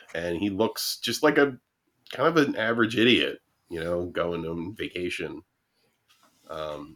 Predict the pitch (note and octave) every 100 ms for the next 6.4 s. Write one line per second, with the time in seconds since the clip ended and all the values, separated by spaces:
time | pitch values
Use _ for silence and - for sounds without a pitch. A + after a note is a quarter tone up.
0 | - C#4+ G3 F#3 - - D#3+ D#3 C#3 -
1 | E2+ - - B2 C3 C3 B2 A#2+ A2+ G#2
2 | G2 F#2+ F2 E2+ - E2 E2 - - _
3 | _ _ _ _ _ - E2+ D2+ E2+ -
4 | D#2+ D2+ D2+ D2+ D2 D2+ D2+ D#2+ D#2+ E2
5 | - - D#2 - D#2 - D2 - D2+ -
6 | _ - F2 F#2